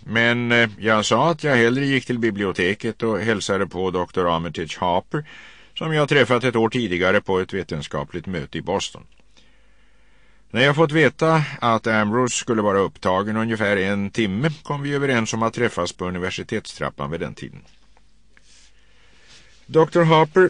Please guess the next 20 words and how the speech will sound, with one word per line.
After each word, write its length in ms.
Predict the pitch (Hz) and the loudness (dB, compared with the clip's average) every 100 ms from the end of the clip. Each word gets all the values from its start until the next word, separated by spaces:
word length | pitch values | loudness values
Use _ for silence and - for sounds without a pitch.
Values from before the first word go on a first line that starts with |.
| - | 2
som 180 | 147 143 | -2 0
inte 160 | 127 | 2
längre 260 | 123 117 120 | 2 4 4
var 320 | 113 107 107 | 6 4 2
i 100 | 90 | -6
aktiv 520 | 95 107 - 151 147 | -4 -4 -4 -4 -2
tjänst, 720 | 139 139 135 160 - - - - | 0 2 2 0 -2 -4 -8 -4
hade 340 | 139 135 104 | 0 2 4
ett 280 | 120 123 - | 2 2 0
arbetsrum 840 | 147 113 80 90 - 92 107 120 | 2 2 0 -4 -4 0 2 2
på 100 | 120 | 0
andra 300 | 135 110 104 | 0 0 0
våningen 400 | 117 110 98 123 | 2 0 -2 -4
i 60 | 127 | -4
den 180 | 107 110 | -4 -2
byggnad 600 | 113 82 80 87 90 - | -2 -2 -4 -4 -4 -6
som 300 | 101 101 98 | -2 -2 -2
hyste 600 | 123 113 - - 82 85 | -4 -6 -6 -4 -4 -2
Miskatonic 920 | 85 80 - 98 98 82 78 76 - | -4 -6 -6 -4 -2 -2 -4 -8 -10
Library. 600 | 73 82 73 - - 58 | -8 -6 -6 -10 -14 -16